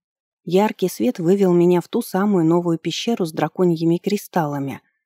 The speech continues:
о которой вчера перед сном рассказывал Вардер.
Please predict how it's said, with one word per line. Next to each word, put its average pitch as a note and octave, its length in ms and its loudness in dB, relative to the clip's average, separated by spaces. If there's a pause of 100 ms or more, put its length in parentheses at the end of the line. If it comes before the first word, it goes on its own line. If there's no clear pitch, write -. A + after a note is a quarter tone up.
(200)
о E3+ 120 -4
которой E3+ 360 0
вчера F3+ 320 -2
перед D3 280 -4
сном D#3+ 260 2
рассказывал D3 640 -4
Вардер. C#3+ 460 -6